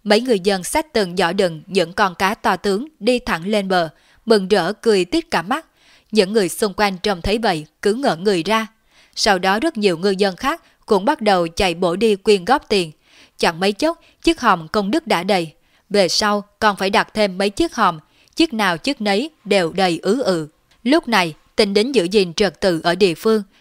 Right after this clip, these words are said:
đã được Kiều Ngũ Muội móc nối liền ra mặt. Hắn nói, thần biển đã chiếm giữ cổ thụ này, nhân dân nên xây miếu thờ ngài cạnh cây này. Thế là một ngôi miếu nhỏ được dựng lên. Sự việc này làm náo động khắp vùng Nam Việt,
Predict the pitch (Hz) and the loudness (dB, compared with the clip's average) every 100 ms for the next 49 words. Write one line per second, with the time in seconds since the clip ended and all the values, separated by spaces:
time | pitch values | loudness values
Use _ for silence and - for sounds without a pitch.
0 | _ 202 185 214 - 202 185 175 175 208 | _ 0 2 2 4 2 2 0 0 2
1 | 170 160 202 285 202 202 220 311 - 208 | 2 -2 -2 -2 0 0 0 -4 -8 0
2 | 190 156 202 185 190 160 _ _ _ - | 0 0 -2 0 -2 -4 _ _ _ -20
3 | _ 196 202 202 202 294 _ _ _ - | _ -2 0 0 -2 -8 _ _ _ -2
4 | 220 180 175 180 175 214 262 240 165 - | 0 2 0 0 -2 -2 0 0 0 0
5 | 180 165 196 160 175 156 _ _ - 214 | -2 0 -2 0 -2 -4 _ _ -6 2
6 | 214 190 214 196 196 202 170 202 185 196 | 2 4 0 2 0 -2 0 -2 2 0
7 | 247 226 170 180 175 - 185 160 143 208 | 2 -2 0 -2 -4 -2 -2 -4 -2 -2
8 | 214 180 151 _ _ _ _ _ 220 247 | 0 -2 -2 _ _ _ _ _ 0 2
9 | 247 185 165 170 - 170 190 175 202 240 | 2 2 -2 -2 -4 0 -2 0 0 0
10 | 170 165 - - 208 175 165 185 156 180 | -4 -6 -16 0 0 0 0 -2 0 -4
11 | 202 185 _ _ _ _ - 233 208 196 | -4 -6 _ _ _ _ -2 0 2 0
12 | 190 190 180 190 175 170 196 254 180 156 | 0 -2 0 -2 -2 -2 -2 0 -2 -2
13 | 208 - 214 170 196 233 208 165 - | -6 -2 -2 0 -2 -2 -2 -2 -6